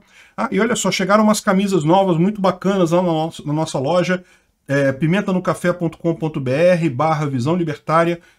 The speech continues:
Tem o link aí embaixo. Essa aqui do Karl Menger parece muito bacana mesmo. É que não dá pra ver, se eu levantar aqui vai cortar minha cabeça.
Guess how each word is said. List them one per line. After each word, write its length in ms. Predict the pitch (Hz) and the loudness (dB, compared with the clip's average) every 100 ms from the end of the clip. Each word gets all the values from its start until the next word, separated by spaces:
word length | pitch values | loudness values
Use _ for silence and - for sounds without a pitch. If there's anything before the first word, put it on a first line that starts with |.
| _ | _
Tem 200 | 170 190 | 0 2
o 40 | |
link 360 | 156 170 185 165 | 2 2 0 0
aí 40 | |
embaixo. 520 | 156 127 170 175 - 175 | 0 2 2 2 -2 -8
Essa 160 | 151 | -6
aqui 160 | - 185 | -4 -4
do 80 | 160 | -2
Karl 240 | - 165 | 2 2
Menger 400 | 143 165 180 156 | 4 0 2 -2
parece 340 | - 151 160 156 | 0 -2 -2 -2
muito 220 | 175 175 | -4 -2
bacana 400 | 147 - 185 127 | -4 -4 -4 -2
mesmo. 400 | 139 190 185 185 - - | 2 2 0 -4 -12 -10
É 80 | 185 | -8
que 120 | 185 | 0
não 100 | 214 | 2
dá 100 | 196 | 2
pra 140 | 196 175 | 2 2
ver, 140 | 180 | 2
se 80 | 180 | 2
eu 40 | |
levantar 440 | 170 175 165 147 170 | 2 2 2 2 0
aqui 120 | 170 | 0
vai 120 | 170 | -4
cortar 360 | 165 160 - 160 | -4 -8 -4 -4
minha 120 | 165 | -2
cabeça. 560 | - 127 135 120 113 | -4 -4 -4 -6 -10